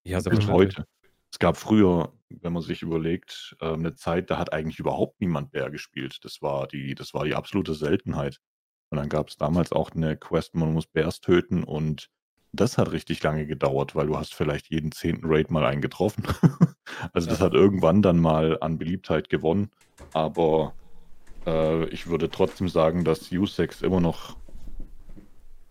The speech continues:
Speaker 2: gut in der Überzahl sind. Ich hatte jetzt tatsächlich mit der Quest auch keine großen Probleme, das habe ich gerade überlegt.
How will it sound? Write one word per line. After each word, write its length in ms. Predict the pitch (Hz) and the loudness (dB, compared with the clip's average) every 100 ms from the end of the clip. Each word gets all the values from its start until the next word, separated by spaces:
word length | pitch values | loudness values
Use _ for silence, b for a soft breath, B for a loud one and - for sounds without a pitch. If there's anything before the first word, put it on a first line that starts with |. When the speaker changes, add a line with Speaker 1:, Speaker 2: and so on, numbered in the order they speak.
| - 85 | -14 -10
Speaker 2:
gut 300 | - 104 - | 0 2 2
in 60 | - | 2
der 100 | 80 | 4
Überzahl 500 | 101 101 - 76 73 | 4 2 2 0 2
sind. 140 | 80 | 0
Ich 100 | 78 | 0
hatte 120 | 101 | 4
jetzt 180 | 120 - | 4 4
tatsächlich 360 | 104 95 113 110 | 0 4 2 2
mit 140 | 95 | 0
der 100 | 101 | 0
Quest 300 | - 110 - | 0 -4 -4
auch 100 | 85 | -6
keine 220 | - 104 | -2 0
großen 340 | 92 - 78 80 | 0 0 -2 -2
Probleme, 440 | - 78 78 76 | -2 0 2 2
das 140 | 76 - | 0 -2
habe 100 | 78 | -6
ich 100 | - | -4
gerade 180 | 78 80 | -2 0
überlegt. 460 | 76 73 90 - | 0 0 -2 -4